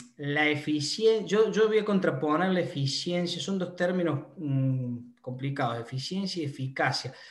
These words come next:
Yo prefiero ser eficaz en el cumplimiento del objetivo, que es regar lo que hay que regar cuando hay que regar.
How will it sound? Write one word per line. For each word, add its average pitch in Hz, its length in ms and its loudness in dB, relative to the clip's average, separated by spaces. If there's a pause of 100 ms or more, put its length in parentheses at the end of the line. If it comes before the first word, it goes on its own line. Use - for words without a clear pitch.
(220)
Yo 170 160 -2
prefiero 180 400 2
ser 185 180 0
eficaz 175 540 2
en 175 60 6
el 151 120 4
cumplimiento 147 760 4
del 147 100 2
objetivo, 135 680 2
que 156 180 2
es 151 100 0
regar 170 580 4
lo 175 180 4
que 185 120 4
hay 190 100 6
que 185 120 2
regar 156 640 4
cuando 147 460 6
hay 185 140 6
que 185 120 4
regar. 139 540 0